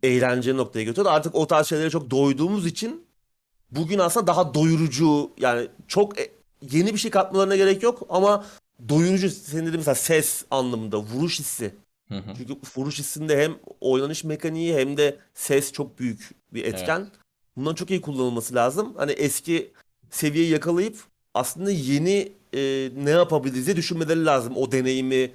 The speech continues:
Speaker 1: o hissi, yeni bir şey
Speaker 2: Kesinlikle.
Speaker 1: yaşatmak için. Çünkü Max Payne zamanında bir çıta belirlemişti.
Speaker 2: Kesinlikle.
Speaker 1: Zamanında ötesindeydi birçok açıdan. O yüzden bu
Speaker 2: Doğru.
Speaker 1: oyunun da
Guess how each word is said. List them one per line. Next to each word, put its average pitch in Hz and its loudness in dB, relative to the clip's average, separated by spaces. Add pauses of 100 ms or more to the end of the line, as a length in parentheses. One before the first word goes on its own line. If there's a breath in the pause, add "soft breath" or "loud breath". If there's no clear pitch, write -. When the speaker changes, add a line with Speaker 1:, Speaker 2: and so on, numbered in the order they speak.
(260 loud breath)
Speaker 1:
o 147 -2
hissi, - -2
yeni 123 -2
bir 131 2
şey 170 2
Speaker 2:
Kesinlikle. 147 -2
Speaker 1:
yaşatmak 127 -2
için. 120 -10
Çünkü 151 -6 (360 loud breath)
Max 156 0
Payne 175 0
zamanında 170 2
bir 254 -4
çıta - 0
belirlemişti. 123 -2 (160)
Speaker 2:
Kesinlikle. 92 -16 (380)
Speaker 1:
Zamanında 151 0
ötesindeydi 151 0
birçok 110 -8
açıdan. 110 -6 (160)
O 147 -2
yüzden 151 -2
bu - -8
Speaker 2:
Doğru. 165 0
Speaker 1:
oyunun 190 0
da 147 2